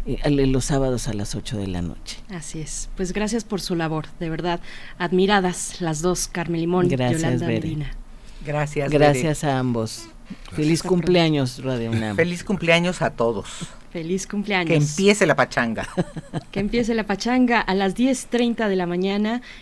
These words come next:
Speaker 2: Eh, en unos momentos más, eh, podremos escuchar este conversatorio Literatura y Pospandemia con María Ángeles Comezaña,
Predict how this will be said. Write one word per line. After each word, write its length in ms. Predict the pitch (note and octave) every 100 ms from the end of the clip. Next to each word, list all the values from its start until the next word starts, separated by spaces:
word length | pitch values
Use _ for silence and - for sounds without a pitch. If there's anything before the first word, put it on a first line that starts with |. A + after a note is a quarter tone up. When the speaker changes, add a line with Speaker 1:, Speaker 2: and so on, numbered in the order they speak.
| -
Speaker 2:
Eh, 400 | E3 E3+ E3 C#3+
en 160 | - F3+
unos 300 | G#3 G#3 E3+
momentos 460 | F#3 G3 G3+ G3 G3
más, 480 | F#3+ F#3+ - - -
eh, 240 | F3 E3+
podremos 600 | F3 F3 F3+ G3 G3 F#3+ F#3+
escuchar 380 | F#3+ A3 D4
este 160 | C4+ B3
conversatorio 560 | A3+ F#3 F#3+ F#3 G#3+ G3+
Literatura 500 | F#3+ F3+ F3 G3 G3
y 40 |
Pospandemia 720 | F#3+ F3+ - F#3 F#3+ G3 F#3+
con 220 | F#3 F3
María 180 | E3+ E3+
Ángeles 320 | F3 F3+ F3
Comezaña, 600 | - F3 E3+ G#3 G3 G3